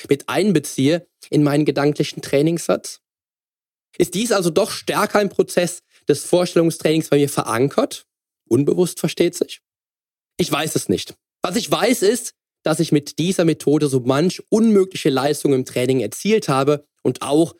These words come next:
schon lange bevor ich diese Technik tatsächlich erlernte. Damals also wohl eher doch nur mit positivem Denken, was dann zum Ziel führte.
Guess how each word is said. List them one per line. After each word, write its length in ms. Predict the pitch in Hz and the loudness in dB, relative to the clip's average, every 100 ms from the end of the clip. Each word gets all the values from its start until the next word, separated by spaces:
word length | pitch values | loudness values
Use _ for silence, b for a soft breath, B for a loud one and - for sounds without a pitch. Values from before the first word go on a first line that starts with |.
| _ | _
schon 300 | - 147 127 | -4 0 2
lange 300 | 120 143 185 | 2 2 2
bevor 320 | 147 143 139 123 | 2 0 0 0
ich 80 | |
diese 260 | - 120 113 | -4 -6 -4
Technik 400 | 117 107 135 127 | -2 -2 -2 -2
tatsächlich 600 | 113 107 - 107 131 - | -4 -4 -4 -2 -4 -4
erlernte. 680 | 120 123 113 104 - - - _ _ _ _ _ _ _ _ _ _ _ _ _ _ _ | -4 -4 -4 -8 -10 -14 -14 _ _ _ _ _ _ _ _ _ _ _ _ _ _ _
Damals 380 | - 247 254 196 | -8 -4 -4 -2
also 420 | 185 190 175 170 B _ | -2 2 2 2 B _
wohl 200 | 143 143 | 2 2
eher 180 | 147 143 | 0 -2
doch 400 | 120 165 202 - | -2 -2 -2 2
nur 400 | 165 160 156 156 _ | 4 4 2 -4 _
mit 260 | 139 135 - | -2 -2 -6
positivem 640 | - 139 170 160 147 135 117 | 0 2 2 -2 0 0 2
Denken, 480 | 107 117 120 147 139 | 0 0 0 0 0
was 160 | 117 | 0
dann 200 | 98 95 | -4 -4
zum 180 | - 98 | -4 -4
Ziel 280 | - 160 113 | -4 -2 -2
führte. 480 | - 98 90 98 | -2 -4 -2 -6